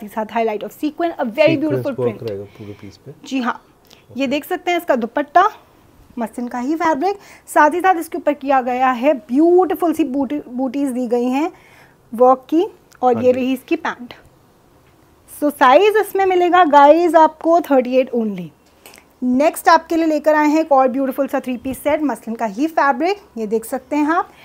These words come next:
Speaker 1: साइज मिलेंगे थर्टी एट and फ़ोर्टी। ये देख
Speaker 2: हम्म।
Speaker 1: सकते हैं, very beautiful दुपट्टा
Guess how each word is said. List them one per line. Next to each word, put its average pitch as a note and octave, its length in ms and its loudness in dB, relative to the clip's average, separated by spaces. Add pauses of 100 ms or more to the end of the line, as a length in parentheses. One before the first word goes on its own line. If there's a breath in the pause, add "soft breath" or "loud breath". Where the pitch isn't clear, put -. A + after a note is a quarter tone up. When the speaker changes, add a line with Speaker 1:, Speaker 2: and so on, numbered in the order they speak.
(260 soft breath)
Speaker 1:
साइज C4 300 4
मिलेंगे B3 260 -4
थर्टी A#3 260 -2
एट A3+ 100 -2 (100)
and A3+ 160 -6
फ़ोर्टी। A#3+ 460 -2
ये - 480 -8
देख A#3+ 120 -2
Speaker 2:
हम्म। A3+ 80 -12
Speaker 1:
सकते C4 220 -6
हैं, B3 140 -2
very A#3 280 2
beautiful A#3+ 300 -2
दुपट्टा F4 520 2